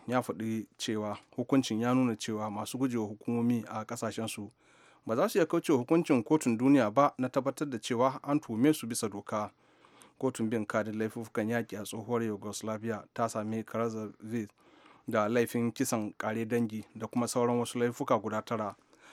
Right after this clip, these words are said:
An kuma yanke masa hukuncin ɗaurin shekaru arba'in ne. Kotun ta ce Karadzic, ɗan shekaru saba'in da haihuwa, shi ne ke da alhakin ta'asar da 'yan kabilarsa ta Sabiyawa suka aikata a faɗin Bosnia tsakanin shekarun alif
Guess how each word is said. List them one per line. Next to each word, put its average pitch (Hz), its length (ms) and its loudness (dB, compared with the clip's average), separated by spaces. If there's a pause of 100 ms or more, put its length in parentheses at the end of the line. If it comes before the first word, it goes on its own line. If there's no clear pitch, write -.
(120)
An 110 120 -2
kuma 113 200 0
yanke 113 240 -2
masa 120 260 0
hukuncin 110 460 -2
ɗaurin 117 240 0
shekaru 113 420 -2
arba'in 110 400 -4
ne. 104 220 -6 (800)
Kotun 202 280 4
ta 160 120 -2
ce 151 340 4 (140)
Karadzic, 156 480 4 (420)
ɗan 170 160 8
shekaru 151 540 6
saba'in 139 460 2 (180)
da 123 200 2
haihuwa, 113 520 2
shi 165 200 0
ne 165 140 4
ke 123 140 -2
da 113 100 -2
alhakin 147 460 4
ta'asar 139 460 -2 (520)
da 120 320 2
'yan 143 160 4
kabilarsa 127 480 2
ta - 120 -12
Sabiyawa 120 520 4
suka 117 220 -4
aikata 113 380 0
a 113 60 2
faɗin 113 360 -4
Bosnia 113 480 -4 (420)
tsakanin 117 380 2
shekarun 113 440 -2
alif 120 200 -2